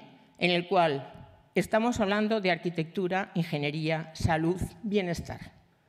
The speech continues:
Ahora mismo hay en Castilla y León, y como castellano-leonesa, cuando venía es-, como representante de la Unión Europea a España,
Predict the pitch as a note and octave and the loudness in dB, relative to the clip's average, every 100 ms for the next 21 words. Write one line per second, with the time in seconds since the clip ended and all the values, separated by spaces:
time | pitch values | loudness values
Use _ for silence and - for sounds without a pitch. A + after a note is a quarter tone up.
0 | _ _ _ _ _ _ _ _ - F3+ | _ _ _ _ _ _ _ _ -2 2
1 | G3+ G#3+ A3+ A#3+ A#3+ F#3 E3+ D3+ C#3+ - | 4 4 0 0 2 2 0 0 -2 -2
2 | A3+ A#3+ G#3+ G3+ G3+ - - D#3 D#3 D#3 | 2 2 2 0 -2 -8 -10 -4 -2 0
3 | D#3+ - D#3+ F#3 F#3+ F3+ G3+ G3+ F3 C#3 | -2 -2 0 0 2 2 0 -2 -4 -4
4 | D3+ F3 F#3+ E3+ - - C#3+ - - - | -2 0 0 -2 -6 -10 -12 -12 -20 -20
5 | _ _ _ _ E3 D3+ D3+ D3 C3+ C3+ | _ _ _ _ -4 -2 0 -2 -2 0
6 | E3 F3 F3+ D#3+ F3 E3 D#3 F3 D3 - | 0 2 2 2 4 2 2 2 2 4
7 | G3 F3 D#3+ E3+ | 2 2 0 -6